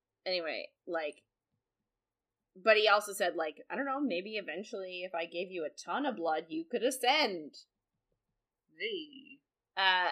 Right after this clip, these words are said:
Speaker 1: and then he tells her, like, "Your scars are beautiful and they make you who you are, but, like, I refuse to let you get one more scar." Just cute.
Speaker 2: It's nice. And, like, it's a callback to something I think he said last book, maybe? Oh, yeah, yeah.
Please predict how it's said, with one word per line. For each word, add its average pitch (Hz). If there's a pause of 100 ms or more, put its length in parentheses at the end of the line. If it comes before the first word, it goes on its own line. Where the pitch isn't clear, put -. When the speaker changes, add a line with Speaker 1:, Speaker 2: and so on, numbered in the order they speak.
Speaker 1:
and 202
then 196
he 196
tells 190
her, 185
like, 156
"Your 175
scars 180
are 185
beautiful 220
and 190
they 180
make 185
you 196
who 214
you 185
are, 165
but, 139
like, 147
I 180
refuse 180
to 190
let 170
you -
get -
one 135
more 92
scar." - (680)
Just 175 (1040)
cute. 392 (1400)
Speaker 2:
It's 269
nice. 247
And, 285
like, 294
it's 302
a -
callback 262
to 262
something 226
I 196
think 196
he 196
said 165 (500)
last -
book, 262
maybe? 254
Oh, 277
yeah, 294 (160)
yeah. 214